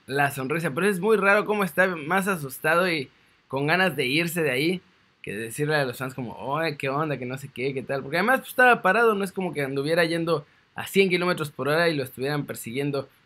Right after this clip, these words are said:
los fans corriendo a toda la velocidad. Es un poco raro. Creo que Messi ahora sí ya está. O sea, ya se quiere ir. Yo creo que ya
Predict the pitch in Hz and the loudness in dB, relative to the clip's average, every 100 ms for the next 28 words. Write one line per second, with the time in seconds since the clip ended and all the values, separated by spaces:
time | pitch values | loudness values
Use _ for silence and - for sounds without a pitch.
0 | - 104 - 131 139 - 127 139 120 - | -16 -12 -6 -6 -6 -6 -4 -2 -4 -2
1 | 135 123 104 101 120 131 151 180 180 156 | 0 0 -4 -8 -4 -4 -2 -2 -2 -2
2 | 135 139 127 - _ _ _ _ _ _ | 0 -2 -2 -8 _ _ _ _ _ _
3 | 185 247 208 185 185 185 175 147 147 127 | 4 4 4 2 2 2 2 0 0 0
4 | 117 - 101 - _ _ _ _ _ _ | -2 -6 -10 -10 _ _ _ _ _ _
5 | 123 143 160 165 151 143 135 143 190 175 | -10 0 0 0 -2 0 0 2 2 0
6 | - 107 135 139 123 117 123 | -12 -8 -6 -4 -6 -4 -4